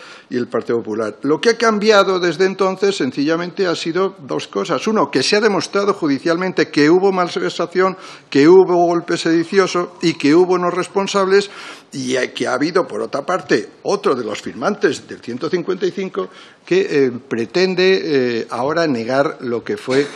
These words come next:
una evidencia, y es que había un estado de subversión clarísimamente contra la Constitución. Es que aquí viene una persona, ¿verdad?, que ha estado durante mucho tiempo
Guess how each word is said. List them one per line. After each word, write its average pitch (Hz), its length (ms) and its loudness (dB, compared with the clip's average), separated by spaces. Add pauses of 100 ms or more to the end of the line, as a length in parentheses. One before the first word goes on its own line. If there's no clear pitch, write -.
(220)
una 143 200 4
evidencia, 98 540 -4
y 127 120 -4
es 95 100 -8
que - 140 -8
había 113 220 -4
un 170 120 -6
estado 151 560 -8 (300)
de 98 340 -8
subversión 107 720 -6
clarísimamente 123 920 -4
contra 160 320 -6
la 113 120 -6
Constitución. 196 800 -8 (400)
Es 202 140 -2
que 302 140 0
aquí 240 200 -2
viene 208 240 0
una 165 220 -4
persona, 175 520 -2
¿verdad?, 165 380 -6
que - 100 -6
ha 139 40 -2
estado 202 340 -2
durante 131 500 -2
mucho 151 380 -2
tiempo 190 500 0